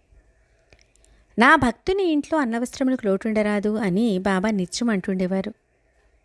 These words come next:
నన్నే పూర్తిగా నమ్మి, నాపై మనఃపూర్వక భక్తి శ్రద్ధల నుంచి నన్నే ఆరాధించే వారి యోగక్షేమములను నేనే చూసేసేదను. ఆడంబరాలకు, కీర్తి ప్రతిష్టలకు పోవద్దు.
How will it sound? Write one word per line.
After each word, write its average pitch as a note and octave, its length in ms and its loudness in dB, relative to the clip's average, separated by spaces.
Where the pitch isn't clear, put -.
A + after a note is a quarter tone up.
నన్నే G#3+ 380 6
పూర్తిగా A#3 480 -2
నమ్మి, G3+ 440 0
నాపై B3 460 2
మనఃపూర్వక A3 1160 -2
భక్తి F#3 440 -4
శ్రద్ధల A3 480 -2
నుంచి G3 540 -2
నన్నే A#3+ 400 4
ఆరాధించే B3+ 640 0
వారి G3+ 180 0
యోగక్షేమములను G#3 760 -2
నేనే A3 320 0
చూసేసేదను. F#3 580 -2
ఆడంబరాలకు, G3+ 1000 2
కీర్తి A#3 280 -4
ప్రతిష్టలకు G3+ 640 -8
పోవద్దు. F#3 520 -4